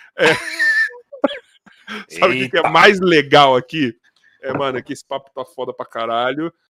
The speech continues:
Speaker 1: Mas já estamos aqui quase três horas. Daqui a pouco meu vizinho vai reclamar que eu estou fazendo muito
Speaker 2: <laughs>
Speaker 1: barulho.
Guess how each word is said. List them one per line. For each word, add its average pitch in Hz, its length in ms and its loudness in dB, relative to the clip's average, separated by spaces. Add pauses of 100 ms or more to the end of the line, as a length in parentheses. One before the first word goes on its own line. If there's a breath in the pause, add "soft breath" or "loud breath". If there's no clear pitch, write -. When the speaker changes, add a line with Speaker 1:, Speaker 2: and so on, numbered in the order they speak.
Speaker 1:
Mas 139 200 -2
já 139 60 -2
estamos 135 280 -6
aqui 131 140 -10
quase 135 340 -4
três 135 300 -10
horas. 123 180 -6
Daqui 120 140 -12
a - 20 -20
pouco 127 180 -20
meu 123 140 -12
vizinho 120 320 -16
vai 120 100 -12
reclamar 120 600 -14
que - 100 -14
eu - 20 -8
estou 127 140 -10
fazendo 120 240 -4
muito 117 160 -6
Speaker 2:
<laughs> 180 60 -4
Speaker 1:
barulho. 123 480 -4